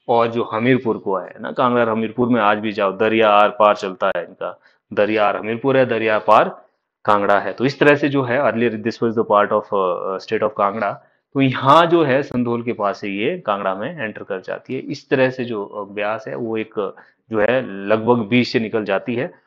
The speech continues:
और जो सतलज है वो almost बाउंड्री बनाती हुई जाती है, जिसमें आपने देखा कि कहाँ पर ये जो सतलज है वो बाउंड्री बना रही है यहाँ शिमला और मंडी के साथ। ये जो तत्तापानी सुन्नी वाला रीजन है ना, पहले कुल्लू और इसके साथ बना रही है बाउंड्री।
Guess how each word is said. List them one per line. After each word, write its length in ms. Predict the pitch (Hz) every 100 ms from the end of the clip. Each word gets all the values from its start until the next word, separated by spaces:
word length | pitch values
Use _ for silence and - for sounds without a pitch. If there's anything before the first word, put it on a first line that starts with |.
| - _
और 180 | 117 139
जो 100 | 233
सतलज 420 | - - 139 135
है 120 | 139
वो 240 | 156 123 127
almost 300 | 127 139 143 131
बाउंड्री 320 | 139 151 151
बनाती 340 | 131 113 117
हुई 100 | 110
जाती 360 | 101 87 - 95
है, 140 | 90
जिसमें 300 | 104 - 123
आपने 240 | 113 113 110
देखा 280 | 101 117
कि 160 | 135 127
कहाँ 260 | 107 110 110
पर 200 | 110 107
ये 120 | 104
जो 120 | 104
सतलज 420 | - 104 107 101
है 100 | 110
वो 120 | 147
बाउंड्री 320 | 113 104 104 107
बना 240 | 101 98
रही 200 | 98 95
है 160 | 98 - _ _ _ 113
यहाँ 440 | 110 131 151 - _
शिमला 320 | - 139 143 131
और 100 | 110
मंडी 300 | 107 98 98
के 120 | 95
साथ। 240 | - 87 87
ये 60 | 104
जो 100 | 107
तत्तापानी 600 | 107 104 110 107 101 107
सुन्नी 280 | 107 107
वाला 220 | 107 104 101
रीजन 320 | 98 98 101
है 260 | 95 90 95
ना, 120 | -
पहले 280 | - 107 107
कुल्लू 340 | - 104 107
और 100 | 104
इसके 200 | 107 123
साथ 180 | 117 120
बना 240 | 123 123
रही 240 | 120 123 120
है 60 |
बाउंड्री। 400 | 120 113 110 139